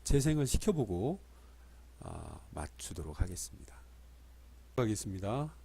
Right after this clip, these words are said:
음, 렌더링을 중간중간에 해주셔야 되는 건 늘 잊지 마시고요. 자, 실시간으로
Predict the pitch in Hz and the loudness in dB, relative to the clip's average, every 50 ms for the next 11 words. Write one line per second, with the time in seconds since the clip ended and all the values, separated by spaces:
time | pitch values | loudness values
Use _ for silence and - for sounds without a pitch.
0 | - - - 101 98 98 95 95 95 95 95 95 95 104 - - - - - - | -16 -12 -8 -6 -6 -4 -4 -4 -6 -6 -6 -6 -8 -10 -12 -16 -18 -20 -20 -20
1 | - - - - - 120 135 151 151 156 156 160 160 160 160 156 156 156 156 151 | -20 -20 -14 -2 2 4 4 6 6 8 8 8 8 8 8 8 8 6 6 6
2 | 139 98 82 - - - - - - 143 147 165 160 151 160 151 151 143 156 165 | 4 2 0 -4 -10 -18 -12 -6 0 6 8 8 8 8 8 8 8 8 6 4
3 | 180 185 - 208 196 160 175 160 147 147 139 113 101 120 135 147 - - - - | 4 2 4 6 6 6 6 4 4 2 2 2 2 0 0 0 -2 -6 -14 -20
4 | - - - - 123 - - 156 147 104 101 - 135 110 110 101 101 131 185 - | -20 -16 -10 -10 -8 -6 -2 0 0 0 0 0 -2 0 0 0 0 -2 -4 -6
5 | - - - - - - - - - - - - - - - - - - - - | -10 -16 -20 -20 -20 -20 -20 -20 -20 -20 -20 -20 -20 -20 -20 -20 -20 -20 -20 -20
6 | - - - - - - - - - - - - - - - 101 - - 151 147 | -20 -20 -20 -20 -20 -20 -20 -20 -20 -20 -20 -20 -16 -12 -12 -10 -6 -4 -4 -2
7 | - 160 139 131 120 113 123 160 196 233 | 0 0 2 2 2 2 2 2 0 0